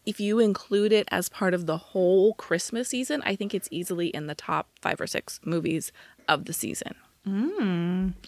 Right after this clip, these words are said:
Speaker 2: Um, any stinkers on this list that you would say, like, "Don't even bother, don't waste your time with"?
Speaker 1: Look, Nine Lives of Christmas, not into it. There's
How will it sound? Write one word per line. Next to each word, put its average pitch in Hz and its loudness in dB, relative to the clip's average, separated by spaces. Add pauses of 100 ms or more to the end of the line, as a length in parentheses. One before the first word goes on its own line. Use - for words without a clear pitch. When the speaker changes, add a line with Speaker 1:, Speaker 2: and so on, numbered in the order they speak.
(380)
Speaker 2:
Um, 196 4
any 226 6
stinkers 226 4
on 226 6
this 220 2
list 208 4
that 190 2
you 165 2
would 165 2
say, 156 2
like, - -2
"Don't 151 2
even 170 0
bother, 160 0
don't 180 0
waste 180 0
your 160 -4
time 165 2
with"? 175 2 (1040)
Speaker 1:
Look, - -2
Nine 220 6
Lives 240 4
of 226 -4
Christmas, 233 0
not 185 0
into 208 2
it. 208 4 (460)
There's 302 2